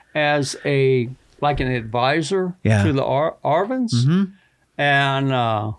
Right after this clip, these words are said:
Speaker 1: <laughs> but typical Marine Corps, "Yeah, I'll advise you. You follow my fire."
Speaker 2: Yeah,
Speaker 1: And, uh,
Speaker 2: yeah,
Speaker 1: yeah.
Speaker 2: yeah, yeah.
Speaker 1: Uh, just a, it's a wonderful story if people get a chance to read
Speaker 2: Mm-hmm.
Speaker 1: it.
Speaker 2: That's
Speaker 1: Uh,
Speaker 2: awesome. That, that,
Speaker 1: Ridley.
Speaker 2: that's
Speaker 1: I
Speaker 2: cool.
Speaker 1: think the book is Ridley's War.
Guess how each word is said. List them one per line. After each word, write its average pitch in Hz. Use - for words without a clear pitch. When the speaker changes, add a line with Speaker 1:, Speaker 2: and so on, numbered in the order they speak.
Speaker 1:
<laughs> -
but 110
typical 151
Marine 147
Corps, 120
"Yeah, 151
I'll 196
advise 147
you. 147
You 170
follow 170
my 127
fire." 139
Speaker 2:
Yeah, 117
Speaker 1:
And, 127
uh, 127
Speaker 2:
yeah, 117
Speaker 1:
yeah. 131
Speaker 2:
yeah, 113
yeah. 156
Speaker 1:
Uh, -
just 160
a, 143
it's 165
a 151
wonderful 147
story 123
if 107
people 117
get 107
a 104
chance 110
to 127
read 131
Speaker 2:
Mm-hmm. 151
Speaker 1:
it. 135
Speaker 2:
That's 120
Speaker 1:
Uh, 90
Speaker 2:
awesome. 98
That, 104
that, 110
Speaker 1:
Ridley. 113
Speaker 2:
that's 110
Speaker 1:
I 120
Speaker 2:
cool. 104
Speaker 1:
think 160
the 143
book 127
is 104
Ridley's 110
War. 104